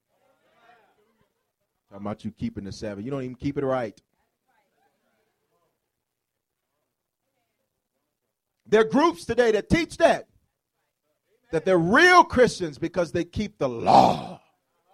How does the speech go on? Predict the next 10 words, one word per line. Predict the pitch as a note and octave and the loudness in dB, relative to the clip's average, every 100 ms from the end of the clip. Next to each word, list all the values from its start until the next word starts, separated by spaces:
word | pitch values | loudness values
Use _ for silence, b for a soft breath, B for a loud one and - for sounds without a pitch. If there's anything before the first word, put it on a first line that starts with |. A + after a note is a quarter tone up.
| G#3 _ _ _ _ _ | _ _ _ _ _ _
They're | G2 | -8
real | A#2 C#4+ C4+ | 0 4 4
Christians. | - F3 D3+ - - | 2 -2 -4 -8 -14
We | C#3+ - | -14 -6
pagans | - E3 D3+ A#2 - | -4 -4 -8 -12 -12
go | B2 | -12
to | G2+ | -12
church | - G#2+ - | -14 -18 -16
on | D#2+ D#2 | -20 -20
Sunday. | _ _ | _ _